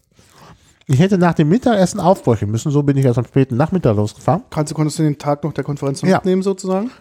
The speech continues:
Speaker 1: Ja, ich hätte, äh, gegen Mittag aufbrechen müssen, mh, damit ich den Flug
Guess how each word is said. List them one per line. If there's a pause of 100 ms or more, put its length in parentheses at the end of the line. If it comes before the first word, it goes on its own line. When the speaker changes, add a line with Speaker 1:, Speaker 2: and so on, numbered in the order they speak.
Speaker 1:
Ja, (520)
ich
hätte, (200)
äh,
gegen
Mittag
aufbrechen
müssen, (560)
mh, (520)
damit
ich
den
Flug